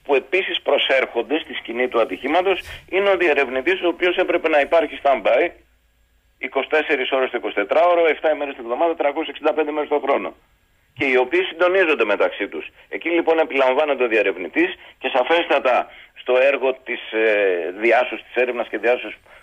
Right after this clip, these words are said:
που εκτελεί πρωτίστως η πυροσβεστική υπηρεσία θα κάνει, θα, θα κάνει, θα ανασηκώσει τα βαγόνια κτλ. Πρωτίστως όμως αυτά έχει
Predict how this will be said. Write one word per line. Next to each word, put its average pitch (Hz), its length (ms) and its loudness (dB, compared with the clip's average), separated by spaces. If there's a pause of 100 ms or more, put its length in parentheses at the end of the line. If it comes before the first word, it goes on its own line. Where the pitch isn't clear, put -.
που 117 180 2
εκτελεί 117 380 0
πρωτίστως 120 460 -2
η - 60 -10
πυροσβεστική 110 520 -2
υπηρεσία 110 560 2 (260)
θα 110 140 0
κάνει, 107 760 0 (280)
θα, 110 500 2
θα 107 100 -4
κάνει, 113 340 0 (480)
θα 123 60 0
ανασηκώσει 113 520 -2
τα 110 100 0
βαγόνια 104 360 2
κτλ. 90 240 -2 (280)
Πρωτίστως 160 540 -2
όμως 151 240 2
αυτά 120 400 2 (220)
έχει 120 220 -6